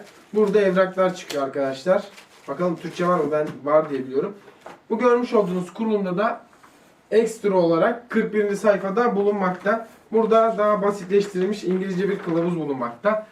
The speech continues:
Arka kısmında ise şöyle sizlere yakından ben yine çekip eklerim. Uygulama, işte hangi uygulamadan kontrol edeceğinize dair bilgiler bulunmakta. Burada bir adet garanti belgesi ve kullanım kılavuzu bulunmakta. Ancak zaten kutu içeriğinde bulunan seri numaraları sayesinde garantiden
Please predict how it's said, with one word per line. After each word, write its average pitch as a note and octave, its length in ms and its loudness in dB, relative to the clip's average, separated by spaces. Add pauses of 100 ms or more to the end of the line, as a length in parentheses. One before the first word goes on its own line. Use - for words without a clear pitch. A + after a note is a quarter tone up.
(300)
Arka G3 340 -2
kısmında F3 420 -2
ise G3+ 380 -2 (320)
şöyle D#3 380 -2
sizlere D3+ 360 -4
yakından D3+ 420 -2
ben - 80 -2
yine C3+ 220 -2
çekip D3+ 300 -8
eklerim. G#3 360 0 (280)
Uygulama, A3 720 2
işte - 200 -6
hangi G3+ 300 0
uygulamadan F#3 500 -2
kontrol F#3 280 -4
edeceğinize D#3 480 -4
dair F#3+ 280 0
bilgiler F3 420 0
bulunmakta. B2 520 -6 (360)
Burada A3+ 220 2
bir A3 80 2
adet A3 300 2
garanti G3+ 360 2
belgesi G3+ 360 0
ve A3+ 120 0
kullanım F#3 340 -2
kılavuzu F3 340 -2
bulunmakta. C#3+ 540 -6 (260)
Ancak A3 380 0
zaten G#3+ 400 0
kutu A#3+ 340 -2 (280)
içeriğinde F3 640 0
bulunan D3+ 220 -2
seri G#3 320 0
numaraları F3+ 300 0
sayesinde F3 340 0
garantiden G3+ 720 -2